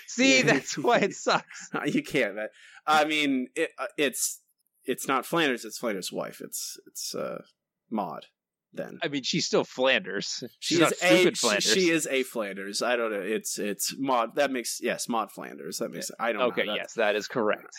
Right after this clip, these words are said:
Speaker 2: Okay, I'll take it. I'm not gonna, your hard question, Matt, and I think one of us has asked this question before.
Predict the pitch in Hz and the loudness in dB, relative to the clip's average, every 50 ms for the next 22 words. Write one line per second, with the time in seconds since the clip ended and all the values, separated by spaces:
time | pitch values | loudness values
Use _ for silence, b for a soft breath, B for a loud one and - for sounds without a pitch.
0 | - - 107 139 - - 160 190 - _ _ _ _ _ _ _ - - - - | -8 -4 -4 -4 -4 -4 -8 -8 -10 _ _ _ _ _ _ _ -12 -10 -8 -6
1 | 180 180 180 151 147 143 - _ _ _ _ _ _ _ - - - 104 120 127 | -6 -6 -4 -6 -8 -10 -12 _ _ _ _ _ _ _ -16 -12 -8 -6 -4 -4
2 | 131 135 - 131 123 117 110 - - B B B B B B B B 147 165 175 | -4 -2 -4 -4 -4 -4 -6 -8 -12 B B B B B B B B 0 2 4
3 | 196 220 226 208 - 214 202 180 - - 135 127 123 123 123 - - 135 139 156 | 6 6 4 4 4 4 2 2 2 0 -2 0 0 0 0 -2 -4 0 2 2
4 | 170 180 175 - - 427 427 349 - - _ _ _ - 147 127 123 143 175 208 | 2 2 0 0 0 0 0 0 0 -8 _ _ _ -10 -6 -2 0 2 4 4
5 | 254 254 254 247 277 247 - 262 262 233 - 254 - - 269 262 - - 254 254 | 4 2 0 0 0 0 2 2 2 2 0 -2 0 2 0 0 0 0 -4 -4
6 | 247 - 277 262 262 254 247 | -2 0 0 2 2 2 0